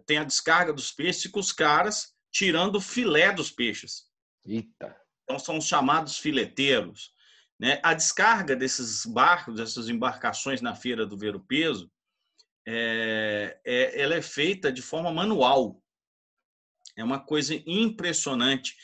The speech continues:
Speaker 1: Você tem, então, estiva, estivador. É, a gente
Speaker 2: Cara
Speaker 1: filmando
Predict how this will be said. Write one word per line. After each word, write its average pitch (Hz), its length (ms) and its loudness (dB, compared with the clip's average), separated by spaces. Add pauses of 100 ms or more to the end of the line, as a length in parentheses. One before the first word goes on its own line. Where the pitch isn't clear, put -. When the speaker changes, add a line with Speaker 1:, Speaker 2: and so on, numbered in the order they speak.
(260)
Speaker 1:
Você - 140 -12
tem, 151 200 -2
então, 165 220 -4
estiva, 170 880 0
estivador. 160 960 0 (840)
É, 113 520 0
a 113 40 -4
gente 147 220 -6
Speaker 2:
Cara 123 180 4
Speaker 1:
filmando 123 200 4